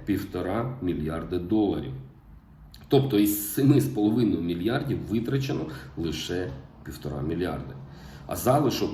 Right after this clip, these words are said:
в сумі шести мільярдів доларів залишився в бюджеті С Ш А. І залишиться надалі через те, що замовлено Україною озброєння та боєприпаси взагалі відсутні на складах Пентагону.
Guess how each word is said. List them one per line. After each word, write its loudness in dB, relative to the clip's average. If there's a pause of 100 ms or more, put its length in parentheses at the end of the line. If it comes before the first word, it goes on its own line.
в -10
сумі 4
шести -2
мільярдів -2
доларів 0 (240)
залишився 0
в -8
бюджеті -4
С -8
Ш -2
А. -4 (380)
І 2
залишиться 2
надалі -2
через 0
те, -4
що -6
замовлено -2
Україною -2
озброєння 0
та -6
боєприпаси -2 (560)
взагалі -2
відсутні -4
на -2
складах -6
Пентагону. -2